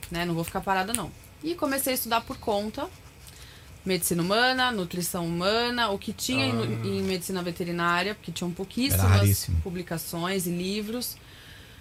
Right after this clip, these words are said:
Speaker 1: E fui, durante o atendimento clínico, eu falava, fazia lá meus cálculos, tipo, "Ah, fulaninho vai comer tantos gramas,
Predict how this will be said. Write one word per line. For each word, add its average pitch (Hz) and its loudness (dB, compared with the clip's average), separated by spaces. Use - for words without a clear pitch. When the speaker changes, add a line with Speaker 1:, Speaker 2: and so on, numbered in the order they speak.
Speaker 1:
E 302 2
fui, 294 0
durante 226 4
o 294 4
atendimento 233 0
clínico, 247 0
eu 240 2
falava, 214 0
fazia 208 -2
lá 208 2
meus 202 -2
cálculos, 202 2
tipo, 202 -4
"Ah, 190 2
fulaninho 202 0
vai 226 2
comer 226 -2
tantos 254 -4
gramas, 160 0